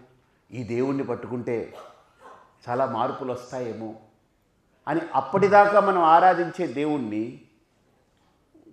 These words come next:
"కాసేపు సర్దుకో, నువ్వు ఏం ఇబ్బంది పడకు, ఇంతకాలం నీతో పడ్డాను కదా,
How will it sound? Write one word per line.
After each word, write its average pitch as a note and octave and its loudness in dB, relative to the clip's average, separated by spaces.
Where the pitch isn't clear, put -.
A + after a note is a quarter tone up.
"కాసేపు C#3+ -10
సర్దుకో, B2+ -10
నువ్వు C3 -10
ఏం C3 -10
ఇబ్బంది B2 -10
పడకు, C3 -16
ఇంతకాలం C#3+ -4
నీతో C#3 -8
పడ్డాను B2+ -12
కదా, C3 -14